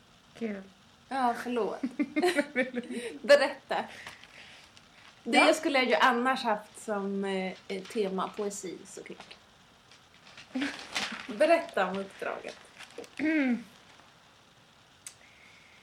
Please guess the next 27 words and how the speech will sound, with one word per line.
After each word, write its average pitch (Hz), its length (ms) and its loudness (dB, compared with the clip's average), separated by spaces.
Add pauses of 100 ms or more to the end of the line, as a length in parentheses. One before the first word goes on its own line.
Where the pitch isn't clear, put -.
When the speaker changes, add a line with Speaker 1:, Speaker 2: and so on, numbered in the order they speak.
Speaker 1:
Nej, 247 260 2
men... 247 340 2 (1200)
Ja, 247 200 2
men 254 180 2
uppdraget 311 640 4
tycker 240 160 2
jag 220 100 10
har 208 80 6
varit - 320 -10 (920)
lite 214 460 4 (1500)
bra 220 680 4
ändå. 208 260 -6 (180)
Alltså, 226 200 -2
det 233 100 6
har 240 120 8
varit 254 80 -4
ett 240 160 0
bra 254 220 6
uppdrag 190 560 -2
och 208 160 0
jag 202 180 6
har, 202 300 6 (960)
jag 214 100 -2
har 233 80 6
inte 233 140 4
lagt 240 180 2
ner 202 300 2